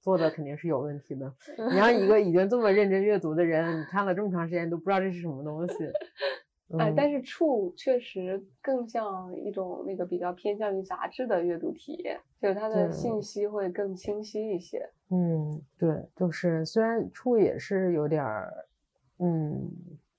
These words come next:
Speaker 2: 哎，但是我，
Speaker 1: 嗯，
Speaker 2: 我觉得有个特别有意思的事儿，
Speaker 1: 嗯。
Speaker 2: 就上次去书展的时候，
Speaker 1: 嗯。
Speaker 2: 我有带一个朋友，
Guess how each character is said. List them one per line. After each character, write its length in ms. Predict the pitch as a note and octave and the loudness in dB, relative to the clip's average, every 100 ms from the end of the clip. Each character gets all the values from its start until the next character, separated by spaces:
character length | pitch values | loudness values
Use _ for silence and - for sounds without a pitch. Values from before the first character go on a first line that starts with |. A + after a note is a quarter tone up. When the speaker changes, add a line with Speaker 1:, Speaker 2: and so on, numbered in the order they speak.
| _ _ | _ _
Speaker 2:
哎， 140 | A3 G3+ | -6 -2
但 160 | B3+ | 0
是 140 | C#4 B3 | 2 4
我， 80 | E3 | 4
Speaker 1:
嗯， 280 | E3 - - | 2 -2 0
Speaker 2:
我 60 | |
觉 120 | F3+ | 0
得 80 | G3 | 2
有 80 | G3 | 2
个 100 | F#3+ | 0
特 100 | G3+ | 0
别 180 | G3 F#3+ | -2 -2
有 80 | F3 | -2
意 80 | F#3 | -4
思 120 | F3+ | -6
的 140 | E3+ | -6
事 140 | E3+ - | -8 -8
儿， 120 | - | -10
Speaker 1:
嗯。 80 | - | -10
Speaker 2:
就 120 | G3 G3 | -10 -6
上 180 | A#3 | -6
次 100 | A3+ | -6
去 160 | A3+ A#3 | -8 -8
书 160 | G#3+ B3 | -8 -6
展 200 | G#3 - | -6 -8
的 80 | F3 | -12
时 160 | - F3+ | -10 -8
候， 320 | F#3+ F3+ F3 | -4 -2 2
Speaker 1:
嗯。 40 | |
Speaker 2:
我 80 | F3 | 2
有 120 | F#3 | 2
带 260 | E3 F#3+ F#3 | 0 -2 -2
一 140 | E3+ | -4
个 240 | E3+ F3 E3+ | -4 -6 -6
朋 260 | - E3+ | -12 -8
友， 180 | F#3 F#3+ | -4 -6